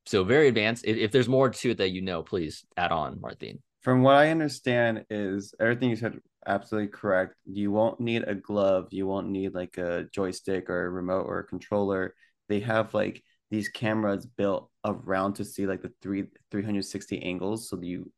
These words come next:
Speaker 2: so you interact with your surroundings. You're able to, like, use your body as if it was, like, augmented reality type thing. Even though augmented reality, you don't move. You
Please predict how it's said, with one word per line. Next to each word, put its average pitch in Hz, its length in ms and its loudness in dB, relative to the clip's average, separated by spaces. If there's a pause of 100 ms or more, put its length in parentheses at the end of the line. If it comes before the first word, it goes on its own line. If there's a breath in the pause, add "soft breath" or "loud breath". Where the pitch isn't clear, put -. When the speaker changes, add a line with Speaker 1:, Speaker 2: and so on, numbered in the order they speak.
(180)
Speaker 2:
so - 140 -10
you 95 120 -4
interact 95 500 -4
with 90 80 -16
your 90 100 -6
surroundings. 95 520 -2
You're 85 160 -4
able 87 280 -6
to, - 120 -12
like, 87 320 -4 (400)
use 98 260 -2
your 101 120 -2
body 90 580 -4 (360)
as 110 140 0
if 117 100 0
it 120 40 -2
was, 117 100 -4
like, 113 200 -4
augmented 90 580 -4
reality 69 540 -8 (100)
type - 200 -8
thing. 95 220 -8
Even 143 160 4
though 151 80 6
augmented 120 380 4
reality, 95 240 -2
you 90 60 -6
don't 87 200 -6
move. 87 220 -6
You 90 260 -6